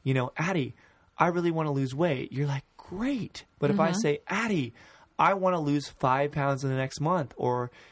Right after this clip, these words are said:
Speaker 1: in the next day or in the next year. Those
Speaker 2: Hopefully
Speaker 1: are
Speaker 2: not
Speaker 1: very
Speaker 2: the next
Speaker 1: specific.
Speaker 2: day.
Speaker 1: Hopefully not the next day. No, it's not gonna seem
Speaker 2: But
Speaker 1: like
Speaker 2: right, that's,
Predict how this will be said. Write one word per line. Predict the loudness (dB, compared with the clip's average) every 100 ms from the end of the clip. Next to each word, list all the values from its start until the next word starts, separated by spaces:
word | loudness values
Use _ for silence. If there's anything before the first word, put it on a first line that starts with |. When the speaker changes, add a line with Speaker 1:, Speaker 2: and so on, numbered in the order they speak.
| -12 -4
Speaker 1:
in | -2
the | 0
next | -2 -2
day | 0 2 0 -2
or | -2
in | -2
the | 0
next | -2 -4
year. | -2 0 0 -2 0
Those | 2 4
Speaker 2:
Hopefully | 4 4
Speaker 1:
are |
Speaker 2:
not | 4
Speaker 1:
very | 4
Speaker 2:
the |
next | 4 4
Speaker 1:
specific. | 2 0
Speaker 2:
day. | 0 2 4
Speaker 1:
Hopefully | 2 0 0
not | -2
the | -2
next | -4 -4
day. | -4 -4 -6 -16 -20 -10
No, | -6
it's | -4
not | -4
gonna | -6
seem | -2
Speaker 2:
But | 0 4
Speaker 1:
like |
Speaker 2:
right, | 4 2 2
that's, | 0